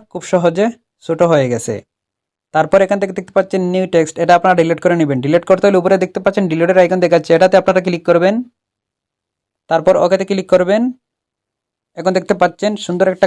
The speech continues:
কালার বসে গেছে, দেখতেও ভালো লাগতেছে। এখন আপনি এখানে কোন বিষয় নিয়ে থাম্বনেল বানাতে চান সেটা আপনারা এখানে লিখবেন। লিখতে হলে উপরে দেখতে পাচ্ছেন প্লাস আইকন দেখাচ্ছে,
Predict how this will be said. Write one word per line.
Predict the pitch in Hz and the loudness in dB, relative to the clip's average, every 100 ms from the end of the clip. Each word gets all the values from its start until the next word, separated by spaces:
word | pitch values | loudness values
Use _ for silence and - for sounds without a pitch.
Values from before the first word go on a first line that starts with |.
| 180 | 2
কালার | 180 190 190 | 4 4 2
বসে | 185 202 | 0 -2
গেছে, | 202 233 233 - _ _ - | -2 -4 -4 -8 _ _ -8
দেখতেও | 160 185 175 | -2 2 4
ভালো | 160 151 | 4 2
লাগতেছে। | 135 - 110 113 104 170 | 0 -6 -14 -12 -4 0
এখন | 202 | 2
আপনি | 208 208 214 | 2 0 -4
এখানে | 202 214 208 | 0 -2 -2
কোন | 214 202 | -2 -2
বিষয় | 196 214 208 | 0 2 2
নিয়ে | 202 196 | 2 2
থাম্বনেল | 185 190 180 | 0 0 -2
বানাতে | 175 175 196 | -2 0 0
চান | 202 190 | -2 0
সেটা | 165 175 | 4 4
আপনারা | 175 185 175 | 4 0 2
এখানে | 180 170 | 0 -2
লিখবেন। | 156 - 143 135 | -6 -6 -6 -6
লিখতে | 151 190 | -4 0
হলে | 196 202 | 2 2
উপরে | 185 202 196 | 2 0 -2
দেখতে | 190 202 | -4 -2
পাচ্ছেন | 202 202 196 190 | 0 0 -6 -6
প্লাস | 175 185 - | -2 -2 -2
আইকন | 180 196 | -2 2
দেখাচ্ছে, | 175 170 147 | 2 2 0